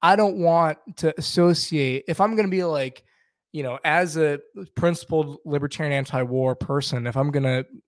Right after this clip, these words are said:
stand by the principles of, you know, I anti-Zionist, not anti-Jew, you know, war is bad, I don't wanna be associated with the same people that are, like, crowding around Jews on campus shouting "From the river to the sea."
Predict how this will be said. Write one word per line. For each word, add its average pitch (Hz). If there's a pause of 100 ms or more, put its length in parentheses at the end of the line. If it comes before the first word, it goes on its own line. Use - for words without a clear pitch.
stand 160
by 143
the 139
principles 135
of, 113 (320)
you 135
know, 113
I 123 (500)
anti-Zionist, 151
not 143
anti-Jew, 131 (380)
you 143
know, 113 (540)
war 147
is 131
bad, 120 (360)
I 180
don't 208
wanna 151
be 127
associated 123
with 117
the 147
same 131
people 135
that 120
are, 120
like, 117
crowding 127
around 123
Jews 131
on 117
campus 123
shouting 120
"From 131
the 120
river 117
to 113
the 110
sea." 113